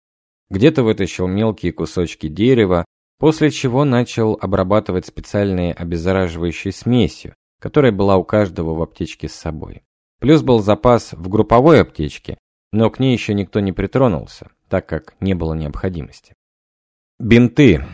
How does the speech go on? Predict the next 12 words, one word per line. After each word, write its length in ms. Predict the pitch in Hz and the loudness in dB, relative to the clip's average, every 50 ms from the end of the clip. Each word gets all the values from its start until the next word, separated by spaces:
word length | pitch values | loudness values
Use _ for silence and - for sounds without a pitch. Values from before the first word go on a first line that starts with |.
| - - | -8 -4
нахмурился 640 | 82 82 78 - - 87 85 85 82 80 - - 85 | -2 -2 -2 0 0 0 2 2 0 0 -2 -4 -4
инженер, 500 | 82 80 85 87 82 80 76 76 - - - | -4 -2 -2 -2 -2 -2 -4 -6 -8 -10 -8
просматривая 640 | - 82 82 - 98 90 85 - - - 80 80 78 | -6 -6 -6 -2 -2 -2 -2 -2 -4 -4 -4 -4 -4
свои 240 | - - 82 80 76 | -4 -4 -4 -4 -2
запасы. 640 | 76 87 82 - - 73 60 - - - - - _ _ _ _ _ _ _ _ | -2 -4 -4 -4 -4 -6 -6 -6 -10 -16 -20 -20 _ _ _ _ _ _ _ _
"У 60 | - 85 | 0 2
меня 280 | 92 101 110 127 131 | 4 6 6 6 4
почему-то 420 | - 131 - - 135 139 131 - 127 | 4 0 -2 0 0 2 2 2 2
нет 220 | 131 131 117 95 | 2 0 0 0
бинтов 480 | 87 107 120 131 - 147 120 - - - | 0 0 0 0 2 2 2 2 0 -4
в 40 | |
аптечке". 540 | 73 - _ - 64 - - - - _ - | -10 -10 _ -12 -14 -12 -12 -16 -20 _ -20